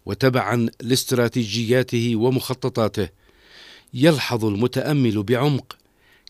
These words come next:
كيف يعمد إلى تصوير الأحداث والمجريات على نحو يسطح رؤيتنا ويضللنا، ويحاول بكل دأب وجهد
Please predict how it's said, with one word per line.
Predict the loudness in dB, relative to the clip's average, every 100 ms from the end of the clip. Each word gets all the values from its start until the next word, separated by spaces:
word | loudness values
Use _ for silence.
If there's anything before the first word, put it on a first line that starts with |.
| -2
كيف | -2 2
يعمد | 2 2 0 0
إلى | 0 0 0 0
تصوير | -2 -6 -2 0 2
الأحداث | 0 -4 -6 -8 -2 0 2 0 0 0 -6 _ _ _ _
والمجريات | -2 0 2 2 2 4 4 2 -2 -10 _ -20 -20 _
على | -2 2 4
نحو | 2 0 0
يسطح | 2 0 0 -2 -2 -4 0
رؤيتنا | 0 2 0 2 0 0 -4 _ _ _ _ _ -12
ويضللنا، | 4 6 6 4 2 4 4 2 0 -4 -10 _ _ _ _ _ _ _ _ _ _ _ _ -20 -20 -20 -20 _ -2
ويحاول | 0 2 0 0 2 2 2 0 -4
بكل | -6 -4 -2 0 2
دأب | 0 -2 0 2
وجهد | 2 2 2 0